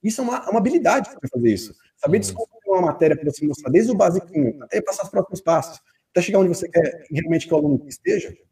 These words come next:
Speaker 1: é uma habilidade. O professor sabe fazer isso. O professor, ele consegue, ele tem muita paciência, ele consegue lidar com situações de estresse, de conflito. Tem várias coisas de habilidade, várias. Só que aí você pensa assim: o professor é professor. Se não tá dando, se não, não tá na sala de aula,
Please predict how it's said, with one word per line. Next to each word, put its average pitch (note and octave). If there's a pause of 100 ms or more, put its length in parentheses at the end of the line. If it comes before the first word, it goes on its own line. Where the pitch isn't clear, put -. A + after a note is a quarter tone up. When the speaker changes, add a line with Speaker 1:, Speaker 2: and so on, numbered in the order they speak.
(400)
Speaker 1:
é B2+
uma E3
habilidade. B2
O -
professor -
sabe G#3
fazer C#3
isso. G2 (420)
O -
professor, G#3+
ele F#3+
consegue, F#3
ele E3+
tem E3+
muita F#3
paciência, -
ele C3+
consegue D#3 (160)
lidar D3
com E3
situações D3
de D3+
estresse, D3+
de -
conflito. E3+ (400)
Tem C4
várias B3+
coisas C#3
de A#2+
habilidade, A2+ (120)
várias. G3 (340)
Só F#3
que F#3
aí G3
você G3
pensa G3
assim: B2+
o A2
professor C3
é F#3+
professor. E3+
Se -
não D3+
tá D3+
dando, D#3+
se -
não, G3
não D#3
tá F3+
na F3
sala F3+
de C#3
aula, G#3